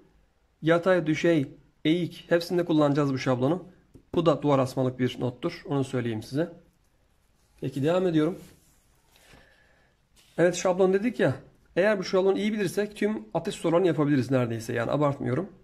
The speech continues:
Tüm atış sorularını yaparız. Arkadaşlar, şundan ne farkı var bunun?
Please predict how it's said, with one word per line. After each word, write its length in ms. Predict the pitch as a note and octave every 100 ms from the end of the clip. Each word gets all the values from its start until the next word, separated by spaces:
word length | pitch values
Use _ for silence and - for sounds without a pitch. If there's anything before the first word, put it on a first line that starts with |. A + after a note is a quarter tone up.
| _
Tüm 160 | F#3 F3+
atış 160 | D3
sorularını 300 | - C#3 D3+
yaparız. 340 | D3+ C3 A2+ -
Arkadaşlar, 640 | D3+ G3 G3+ - D#3 D#3+ - _ _
şundan 300 | - G3 F#3+
ne 80 | G3
farkı 300 | G3 E3 C3+
var 140 | B2+
bunun? 220 | B2 F#3+